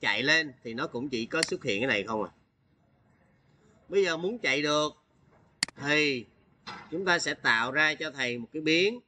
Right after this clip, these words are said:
là reframe. Ví dụ reframe demo bằng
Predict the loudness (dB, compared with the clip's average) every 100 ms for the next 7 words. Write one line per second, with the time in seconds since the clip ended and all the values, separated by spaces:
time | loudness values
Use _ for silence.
0 | _ _ _ _ _ _ _ _ _ -10
1 | -10 -6 -2 0 0 -4 2 2 2 -4
2 | -20 -20 _ _ _ _ _ -20 -20 _
3 | _ _ _ _ -20 _ _ _ -20 -20
4 | _ _ _ _ _ _ _ _ -4 2
5 | 2 2 -2 -8 -14 -16 -16 -20 _ _
6 | _ -4 0 2 0 -4 _ _ _ _
7 | _ _ _ _ 2 2 2 -6 -16 _
8 | _ _ _ -12 -6 -4 -4 -6 -14 -20
9 | _ _ _ _ _ _ _ _ _ _
10 | _ _ -20 -20 _ _ _ -20 -10 2
11 | 4 4 -2